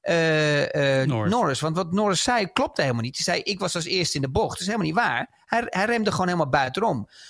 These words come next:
Speaker 1: Maar doordat hij zoveel blufte dat hij, dat, dat Lewis zo laat remde dat hij nooit de bocht kon halen, dat sloeg helemaal nergens op.
Speaker 2: Nee.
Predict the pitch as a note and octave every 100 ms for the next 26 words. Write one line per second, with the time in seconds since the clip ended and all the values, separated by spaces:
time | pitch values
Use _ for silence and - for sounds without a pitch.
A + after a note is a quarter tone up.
0 | - - F#3+ A3 A3+ A3 F#3+ - - B3
1 | C4 A#3 F3 F#3 A3 - F3 E3+ - D#3
2 | D3 - - E3 - D3 _ D3 C#3+ C#3+
3 | G#3 F#3 C#3 - - _ - - A3+ A3+
4 | G#3 G3 F3 E3 F#3 F#3 D#3 C#3+ D3 E3+
5 | F#3+ F3+ C3+ D3+ - B2+ B2 F#3+ D#3+ A2
6 | D3+ E3+ - A#3+ G#3+ F3+ A#3 B3+ F3+ D3+
7 | G#2 -